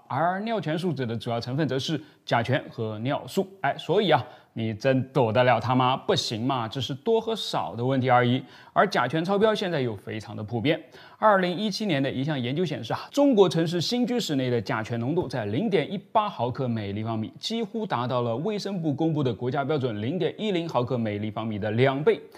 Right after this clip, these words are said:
还时不时就爆出来的。有甲醛超标导致的严重病例，更让人一提起甲醛来呢，就瑟瑟发抖啊。所以我从搬进来的第一天起，就始终不忘时刻开窗通风了。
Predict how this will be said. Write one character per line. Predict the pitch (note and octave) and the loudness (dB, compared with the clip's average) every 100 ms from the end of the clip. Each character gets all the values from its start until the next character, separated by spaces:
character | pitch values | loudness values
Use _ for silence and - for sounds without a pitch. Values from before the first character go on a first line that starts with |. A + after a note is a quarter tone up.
| - - | -10 -2
还 | E3 | -2
时 | D#3+ - F3+ | -2 -4 -4
不 | F3+ G#3 | -2 -4
时 | D#3+ | -4
就 | C3+ C3 | -2 -2
爆 | - G#2+ | -2 -4
出 | G2+ | -2
来 | G#2 G#2 | -2 -2
的。 | A#2 - - | -4 -8 -2
有 | D3+ A3 | 4 4
甲 | F#3+ C3 | 4 0
醛 | D3+ | -2
超 | D#3+ F3 | 0 2
标 | F3+ | 2
导 | E3+ C3 | 2 -2
致 | A2+ A2 | -4 -6
的 | G#2+ | -4
严 | G2+ C3 | -4 -2
重 | F3 G3 | 0 -2
病 | F#3 G#3+ G3+ | 0 -4 -2
例， | G3+ | -2
更 | D#3+ D3+ B2 | -2 -4 -4
让 | A#2 | -4
人 | G#2+ - | -6 -4
一 | A3 G3 | -4 -2
提 | D3 F#3+ | 0 -2
起 | F3 | -2
甲 | F#3 D#3+ A2+ | -4 -6 -6
醛 | C#3 | -2
来 | C3 B2+ | 0 2
呢， | C#3+ A#2+ | 2 2
就 | C#3+ C3+ | -2 -2
瑟 | - F#3+ D#3 | 2 2 2
瑟 | D#3+ | 0
发 | C#3 F3+ | 2 2
抖 | D#3+ G2+ | 2 0
啊。 | - - - - - | -4 -6 -20 -20 -4
所 | A#3 | 2
以 | C4+ | 4
我 | A3 E3+ | 4 4
从 | F#3+ | 2
搬 | F#3 A#3 | 2 2
进 | G#3 | 2
来 | F3 | 0
的 | F#3 | 2
第 | F#3+ A3+ | 0 0
一 | A3+ | 0
天 | A#3+ | 2
起， | E3 C3+ C#3 | 2 2 2
就 | C#3+ D#3+ | 0 -2
始 | C3+ D#3 | -2 0
终 | F3 B3+ | 4 4
不 | F#3 | 6
忘 | G#3 E3 | 4 4
时 | - C#3 | 0 0
刻 | D#3 A#2 | 0 0
开 | - A#2+ A#2+ | 0 0 0
窗 | B2+ A#2 | -4 -4
通 | B2 A#2+ | -2 0
风 | B2+ C3 | 2 2
了。 | C3 | 0